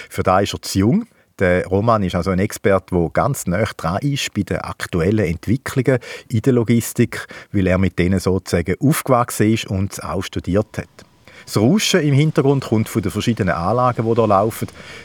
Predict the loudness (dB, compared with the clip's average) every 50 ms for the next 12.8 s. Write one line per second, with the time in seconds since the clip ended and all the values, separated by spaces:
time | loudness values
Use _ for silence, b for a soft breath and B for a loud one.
0 | B -8 -2 0 2 2 2 2 2 0 -4 -6 -4 -2 0 2 2 0 0 0
1 | 2 2 2 2 -2 -4 -6 -4 -2 0 2 2 2 0 0 0 -2 -4 -4 -4
2 | -4 0 0 2 2 4 4 4 2 2 0 0 0 0 2 2 0 -2 -6 -14
3 | -14 -10 -4 0 0 2 2 2 2 0 0 -2 -4 -8 -12 -18 -8 -2 -2 0
4 | 2 2 0 B B B B B B B 0 2 2 2 2 2 2 2 2 2
5 | 0 0 0 2 2 4 4 2 0 -2 -2 -2 -2 -2 -2 -4 -6 -4 0 0
6 | 0 0 0 -4 -4 -4 -2 -2 -2 -4 -4 -2 0 0 0 2 0 0 0 0
7 | 0 0 0 0 -2 -2 0 0 2 4 4 2 0 B B B B B 0 0
8 | 0 0 -2 0 0 0 0 2 0 0 0 0 0 -2 -2 0 0 0 -2 -2
9 | -2 -2 -4 -6 -4 -2 0 2 2 2 0 -2 -2 -4 -6 -6 -10 -16 -14 -8
10 | -6 -6 -4 -4 -4 -6 -8 -10 B B B B B -10 -6 -4 -4 -4 -4 -8
11 | -10 -8 -6 -6 -4 -2 -2 -2 0 0 -2 -2 -2 -2 0 0 0 0 -2 -6
12 | -6 -6 -4 -2 0 0 0 0 -2 -2 -4 -6 -6 -12 -14